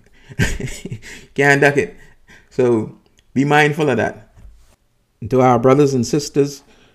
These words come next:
and the children who are going through these conflicts, I want to extend to you a message that my prayer, my prayers are with you.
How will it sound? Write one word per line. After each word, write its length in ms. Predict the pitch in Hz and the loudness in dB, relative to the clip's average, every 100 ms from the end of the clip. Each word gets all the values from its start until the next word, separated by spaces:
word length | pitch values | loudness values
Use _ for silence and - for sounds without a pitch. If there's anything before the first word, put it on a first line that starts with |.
| _ | _
and 100 | - | -12
the 60 | 101 | -12
children 680 | - 170 165 156 160 160 156 | -2 0 2 0 -2 -4 -6
who 260 | 165 151 139 | -6 -2 -2
are 200 | 104 104 | -4 -4
going 300 | 117 131 135 | 0 0 0
through 120 | 135 | -2
these 160 | 139 | -2
conflicts, 680 | 139 147 139 151 156 - - _ _ _ _ _ _ _ | -2 -4 -2 -2 -2 -4 -20 _ _ _ _ _ _ _
I 80 | - | -8
want 300 | 120 131 127 | -4 -2 -2
to 340 | 120 107 101 107 - _ _ _ _ _ _ _ | 0 0 -2 -8 -20 _ _ _ _ _ _ _
extend 420 | - - 151 143 | -20 -6 -4 -2
to 60 | 139 | 2
you 420 | 139 139 170 - - | 2 2 -2 -10 -8
a 60 | |
message 460 | 110 117 117 135 - | -2 -2 0 -4 -2
that 200 | 110 101 - _ _ _ _ _ _ _ _ _ _ - | -4 -4 -12 _ _ _ _ _ _ _ _ _ _ -2
my 140 | 131 | -2
prayer, 560 | 147 151 117 110 127 _ _ _ _ _ - | 2 2 4 0 -6 _ _ _ _ _ -6
my 100 | 117 | -2
prayers 340 | 139 180 139 107 | 2 6 6 6
are 60 | |
with 200 | 117 135 | 2 0
you. 220 | 101 - | -2 -6